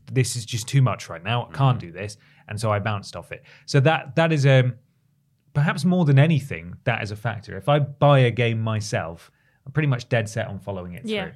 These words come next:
Speaker 1: uh, to the end. But if, if I get it gratis through whatever means, um, there's a good chance that I will not, I will not stick with it. So,
Speaker 2: Mm-hmm.
Speaker 1: uh, apart from that,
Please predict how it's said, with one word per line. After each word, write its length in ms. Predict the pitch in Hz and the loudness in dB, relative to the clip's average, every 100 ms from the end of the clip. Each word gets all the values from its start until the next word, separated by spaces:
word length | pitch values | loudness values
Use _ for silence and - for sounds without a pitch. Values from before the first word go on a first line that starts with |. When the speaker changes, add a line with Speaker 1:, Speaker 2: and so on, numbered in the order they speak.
| _ _ _ _ - | _ _ _ _ -8
Speaker 1:
uh, 160 | 87 | -8
to 140 | 85 90 | -8 -10
the 120 | 90 | -10
end. 260 | 78 - - - | -10 -14 -18 -6
But 200 | 113 107 | -6 -4
if, 220 | 117 107 | -6 -8
if 180 | - 104 | -10 -4
I 100 | 110 | -2
get 180 | 110 110 | -2 -2
it 220 | 98 _ _ _ 123 | -4 _ _ _ -4
gratis 720 | 110 107 95 - - - - _ - | 0 0 -2 -10 -10 -10 -12 _ -14
through 200 | - 107 | -6 -6
whatever 400 | 90 104 104 98 | -4 -2 0 -2
means, 480 | 95 90 82 80 - _ 90 | -6 -10 -12 -16 -18 _ -10
um, 340 | 85 78 80 | -8 -10 -14
there's 240 | - 98 90 | -8 -8 -8
a 40 | |
good 140 | 87 82 | -12 -12
chance 300 | 90 85 95 | -12 -12 -12
that 100 | 90 | -14
I 80 | |
will 140 | 85 82 | -12 -14
not, 320 | 82 80 76 _ _ _ _ _ _ _ _ _ _ _ _ - | -14 -14 -16 _ _ _ _ _ _ _ _ _ _ _ _ -14
I 80 | 87 | -12
will 120 | 80 | -12
not 180 | 80 - | -14 -14
stick 280 | - 76 90 | -16 -14 -14
with 120 | 80 | -14
it. 180 | 69 80 | -12 -10
So, 340 | 80 92 85 | -6 -6 -6
Speaker 2:
Mm-hmm. 340 | 90 85 87 107 | -8 -8 -6 -4
Speaker 1:
uh, 20 | |
apart 300 | 107 143 120 | 2 2 2
from 100 | 131 | 2
that, 260 | 123 123 | 0 -2